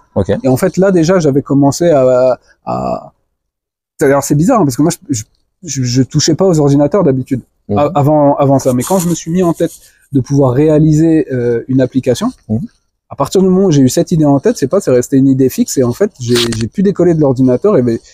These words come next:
Speaker 2: et je me suis peut-être un petit peu même reclus,
Speaker 1: Mhm.
Speaker 2: tu vois,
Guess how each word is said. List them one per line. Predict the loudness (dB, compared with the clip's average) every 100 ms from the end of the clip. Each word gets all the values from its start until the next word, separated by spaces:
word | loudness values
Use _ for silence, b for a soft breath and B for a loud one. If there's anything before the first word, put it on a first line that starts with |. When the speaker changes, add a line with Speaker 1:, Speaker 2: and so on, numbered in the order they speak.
| b _
Speaker 2:
et | -8
je | -2
me | 0
suis | 0 0 2 2 0 -2
peut-être | -4 0
un | -2
petit | -2
peu | -2 0
même | 2 2
reclus, | 2 0 2 0 -2 _ _ -8
Speaker 1:
Mhm. | -4
Speaker 2:
tu | 0
vois, | 0 0